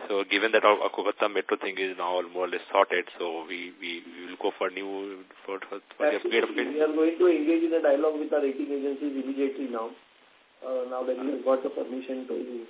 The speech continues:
Speaker 2: start the tunneling work. So we will immediately take this up with the rating agencies for, uh, for removing the rating which has been kept on watch.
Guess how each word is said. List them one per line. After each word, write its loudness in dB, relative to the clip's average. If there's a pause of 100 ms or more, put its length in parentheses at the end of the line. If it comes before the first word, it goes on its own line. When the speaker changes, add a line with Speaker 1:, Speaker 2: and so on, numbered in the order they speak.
(100)
Speaker 2:
start -2
the -8
tunneling -6
work. 0 (720)
So -4 (240)
we -6
will -2
immediately 0
take -2
this -2
up -4
with -6
the -2
rating 0
agencies -4
for, -6
uh, -4
for -4
removing -2
the 0
rating -6 (240)
which -10
has -8
been -10
kept -6
on -8
watch. -6